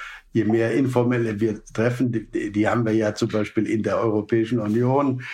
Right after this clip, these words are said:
äh, relativ häufig. Da gibt es informelle Außen- und Verteidigungsministertreffen,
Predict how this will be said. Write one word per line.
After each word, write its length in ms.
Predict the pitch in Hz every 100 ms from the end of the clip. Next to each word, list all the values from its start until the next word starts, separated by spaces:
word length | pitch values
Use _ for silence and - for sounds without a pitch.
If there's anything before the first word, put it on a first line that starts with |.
| - -
äh, 100 | 110
relativ 840 | 104 95 - 104 110 107 113 -
häufig. 340 | 123 143 127
Da 140 | 120 107
gibt 240 | - -
es 80 | 95
informelle 680 | 87 113 110 104 104 107 113
Außen- 420 | 135 127 123 113
und 220 | - 95
Verteidigungsministertreffen, 1600 | 95 107 120 147 135 123 120 120 113 110 - 104 107 104 98 95